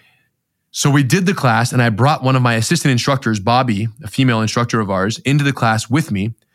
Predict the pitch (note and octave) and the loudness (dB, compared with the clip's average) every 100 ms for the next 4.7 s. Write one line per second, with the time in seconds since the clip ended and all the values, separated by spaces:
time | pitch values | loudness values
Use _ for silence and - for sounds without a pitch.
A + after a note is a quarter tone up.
0 | _ - B2+ A#2 C3 B2+ - - E3+ D#3 | _ 0 0 2 0 0 -6 -2 0 2
1 | C3 C3+ A2+ - D#3 C#3 A2+ G#2 B2 A#2+ | 0 0 -2 0 0 0 0 0 0 0
2 | A2 G2 D#3 E3+ E3 - G#2+ G2+ A#2 B2 | -4 -2 0 0 -2 -2 -2 0 -2 -4
3 | _ _ A#2+ B2+ C3+ D#3+ D3+ - C#3 B2 | _ _ -2 0 0 0 0 -2 -2 -2
4 | G#2+ A2 G#2 G#2 A2 C3+ | -2 -2 -2 0 0 -2